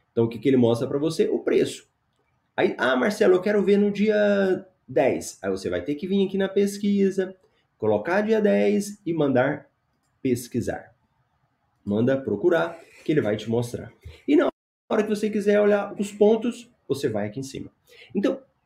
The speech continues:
verifica o que que nós estamos fazendo. A gente tá fazendo uma parte aqui na, na viagem, e eu vou parar por aqui pra facilitar,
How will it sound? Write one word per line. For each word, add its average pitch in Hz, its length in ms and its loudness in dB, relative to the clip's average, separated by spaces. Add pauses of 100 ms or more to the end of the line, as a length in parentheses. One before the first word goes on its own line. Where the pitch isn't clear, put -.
(280)
verifica 220 600 4
o - 40 2
que 147 120 2
que 123 80 2
nós 110 160 4
estamos 98 400 -2
fazendo. 101 520 2 (300)
A 120 100 0
gente 196 220 2
tá 208 100 -2
fazendo 123 500 0
uma 104 260 -2
parte 104 360 0
aqui 95 140 -10
na, 85 260 -6
na 85 140 -10
viagem, 85 580 -4 (240)
e 98 60 -2
eu 104 100 4
vou 101 140 -4
parar 85 280 -6
por 82 160 -8
aqui 123 340 -2
pra - 140 -14
facilitar, 82 680 -8